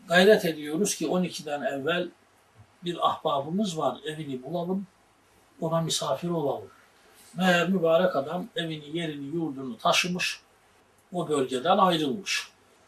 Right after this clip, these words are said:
Arıyoruz. Mersin'in,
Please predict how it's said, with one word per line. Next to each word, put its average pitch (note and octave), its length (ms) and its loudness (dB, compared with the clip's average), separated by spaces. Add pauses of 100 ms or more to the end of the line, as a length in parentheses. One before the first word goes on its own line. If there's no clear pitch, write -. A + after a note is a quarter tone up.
(280)
Arıyoruz. E3+ 640 0 (1000)
Mersin'in, F3+ 680 0